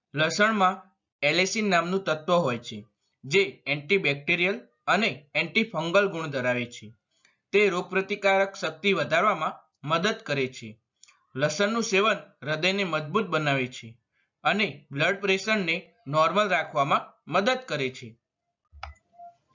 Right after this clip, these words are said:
ગોળ શું છે અને તેનો ઉપયોગ? ગોળ કુદરતી સ્વીટનર છે,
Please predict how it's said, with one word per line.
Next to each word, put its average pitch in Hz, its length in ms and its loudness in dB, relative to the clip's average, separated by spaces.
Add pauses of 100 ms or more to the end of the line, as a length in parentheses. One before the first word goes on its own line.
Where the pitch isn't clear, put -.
(360)
ગોળ 180 340 12
શું 202 240 8
છે 120 180 0 (400)
અને 196 220 4
તેનો 190 260 0 (280)
ઉપયોગ? 151 400 -4 (600)
ગોળ 175 300 2
કુદરતી 196 540 -2
સ્વીટનર 160 520 -2
છે, 120 200 -16